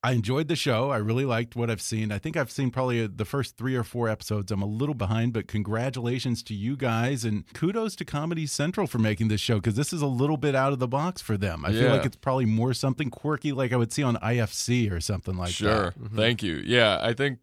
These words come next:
Speaker 2: that was part of the pitch for it, is we told them we didn't wanna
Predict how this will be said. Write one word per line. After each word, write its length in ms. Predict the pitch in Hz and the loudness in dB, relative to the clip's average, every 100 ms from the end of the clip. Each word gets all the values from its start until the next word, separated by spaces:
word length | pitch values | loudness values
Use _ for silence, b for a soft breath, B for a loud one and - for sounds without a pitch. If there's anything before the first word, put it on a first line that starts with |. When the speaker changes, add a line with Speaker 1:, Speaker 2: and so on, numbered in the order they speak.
| - | 0
Speaker 2:
that 160 | 117 | 4
was 180 | 113 104 | 4 2
part 260 | - 104 101 | 0 0 0
of 120 | 95 | -2
the 80 | 95 | -6
pitch 320 | - 101 - | -2 -4 -2
for 240 | 95 82 | -4 -2
it, 80 | 76 | -2
is 260 | 85 90 107 | -4 -6 -8
we 420 | 95 95 87 85 - _ _ _ | -6 -4 -6 -8 -14 _ _ _
told 240 | - 101 95 | -4 -2 -2
them 100 | 92 | -4
we 100 | 90 | -6
didn't 320 | - 98 82 | -4 -4 -4
wanna 220 | 87 82 | -4 -6